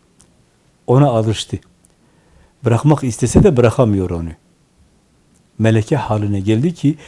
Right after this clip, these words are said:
o onda güç ve kuvvet oldu. Onu namaza çekti. Sonra bir iki tane daha ilave eder. Böylece beş vakti tamamlarız inşallah.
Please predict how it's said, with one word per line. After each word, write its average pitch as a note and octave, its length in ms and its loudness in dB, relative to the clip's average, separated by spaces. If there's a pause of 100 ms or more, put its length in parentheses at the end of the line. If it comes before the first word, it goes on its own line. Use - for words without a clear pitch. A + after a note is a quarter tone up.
(240)
o C#3 200 2
onda A2+ 380 0 (180)
güç B2+ 360 0
ve C3 60 4
kuvvet B2+ 440 0
oldu. A2+ 320 0 (260)
Onu A#2 240 2
namaza A2+ 340 2
çekti. - 420 -8 (840)
Sonra A#2+ 340 0
bir A#2 80 2
iki A#2 180 -6
tane G#2+ 220 0
daha G#2+ 120 0
ilave A2+ 400 2
eder. D3+ 240 -2 (600)
Böylece A2 460 -4 (1200)
beş A#2 180 -4
vakti G#2 240 -6
tamamlarız G2 540 -6
inşallah. E2+ 440 -16